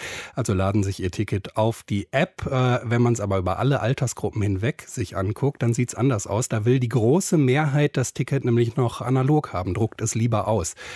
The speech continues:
Das sind vierundsiebzig Prozent, sagt Thomas Pribenow. Der hat für die Hochschule für nachhaltige Entwicklung in Eberswalde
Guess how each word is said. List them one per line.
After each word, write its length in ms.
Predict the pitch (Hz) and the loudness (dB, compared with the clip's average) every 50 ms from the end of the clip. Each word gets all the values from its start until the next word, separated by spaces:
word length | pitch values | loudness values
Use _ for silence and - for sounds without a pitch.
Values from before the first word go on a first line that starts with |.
| - - - | -16 -12 -10
Das 100 | - - | -6 -2
sind 240 | 113 95 95 - | -2 -2 -2 -2
vierundsiebzig 640 | - - - - 139 117 117 113 107 - - 117 101 | -6 -6 -2 0 2 2 2 0 -2 -4 -6 -8 -8
Prozent, 480 | - - 107 101 - - 107 98 90 - | -6 -6 -6 -4 -2 -2 -2 -2 -2 -2
sagt 460 | - 95 90 - - - - - - | -2 -4 -4 -4 -8 -12 -12 -12 -4
Thomas 420 | - 135 120 110 110 101 92 - | -2 0 0 2 0 0 -2 -4
Pribenow. 580 | - - - 143 143 170 160 165 165 165 175 170 | -4 -4 -2 0 2 4 4 6 6 4 4 2
Der 140 | 135 120 117 | 2 0 -2
hat 140 | 117 - - | -2 -4 -4
für 120 | - 120 | -4 -2
die 160 | 104 98 95 | 0 0 0
Hochschule 560 | 92 107 110 - - - - - 113 101 104 | 0 0 0 -2 -4 -6 -4 -2 0 0 -2
für 180 | 104 - - 98 | -2 -2 -2 -2
nachhaltige 720 | 92 98 95 104 120 - - 123 104 - - 110 101 95 | 0 0 0 -2 -2 -2 -2 -2 -2 -2 -4 -4 -4 -4
Entwicklung 540 | 87 90 87 - 110 110 - - 123 110 104 | -4 -6 -4 -4 -4 -4 -4 -2 -2 -2 0
in 120 | 92 98 95 | 0 -2 -4
Eberswalde 960 | 92 - 117 117 110 113 107 - - 104 95 104 120 139 151 170 165 156 | -2 -2 0 0 0 0 -2 -2 -2 0 0 2 2 4 4 4 4 2